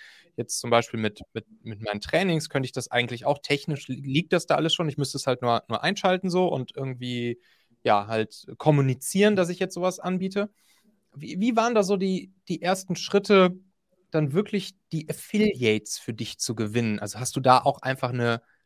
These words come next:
eine Massenmessage an die, an dein Kontaktbuch geschickt oder hast du vielleicht auch einen kleinen E-Mail-Verteiler aufgemacht oder mit welcher Ansprache, mit welcher Strategie bist du da rausgegangen, um jetzt zum Beispiel diese vierhundert Affiliates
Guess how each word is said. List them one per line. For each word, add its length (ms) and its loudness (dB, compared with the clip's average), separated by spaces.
eine 100 -4
Massenmessage 920 -2
an 180 -4
die, 240 -2
an 100 -4
dein 220 2
Kontaktbuch 540 -2
geschickt 440 0
oder 220 2
hast 160 -4
du 60 -10
vielleicht 240 -2
auch 80 -2
einen 80 -2
kleinen 240 2
E-Mail-Verteiler 580 0
aufgemacht 600 0
oder 260 4
mit 100 -8
welcher 240 0
Ansprache, 920 4
mit 100 -6
welcher 220 -4
Strategie 360 -4
bist 200 -6
du 20 -8
da 120 6
rausgegangen, 580 2
um 160 -6
jetzt 160 -4
zum 100 -6
Beispiel 160 -4
diese 140 -4
vierhundert 300 -2
Affiliates 500 4